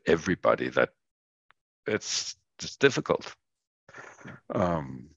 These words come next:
so, so the relationship is a big thing. Um, fatherhood or lineage, if you, if you wanna, uh, use a, some big old word, is,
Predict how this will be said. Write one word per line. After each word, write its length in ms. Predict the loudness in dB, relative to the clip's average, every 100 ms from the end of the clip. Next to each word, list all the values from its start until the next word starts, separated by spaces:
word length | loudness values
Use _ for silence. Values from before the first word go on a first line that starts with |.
| _ _ _ 0
so, 200 | 4 4
so 240 | 6 6 6
the 160 | 2
relationship 840 | 4 10 10 10 8 4 6 6 6
is 120 | -4
a 80 | 0
big 200 | 0 0
thing. 200 | -6 -8 -16 _ _ -18 -14 -14 -16 _ 0
Um, 580 | 4 6 6 4 2 -2 -8 -18 -20 _ _ _ _ _ _ _ -10 -10 -10 _ _ _ 10
fatherhood 880 | 12 12 12 6 4 4 4 4 2
or 120 | 2
lineage, 760 | 2 6 6 8 6 4 0 0
if 200 | -2 -2
you, 80 | -6
if 160 | -6 -4
you 60 | 0
wanna, 400 | 4 4 4 0 _ -14 -10
uh, 380 | -8 -8 -10 -12 _ _ _ _ _ _ _ _ _ -16
use 220 | -10 -6 -6
a, 80 | -8
some 200 | -10 -6 4
big 160 | 8
old 300 | 8 8 4
word, 340 | 6 8 8 4
is, 140 | -8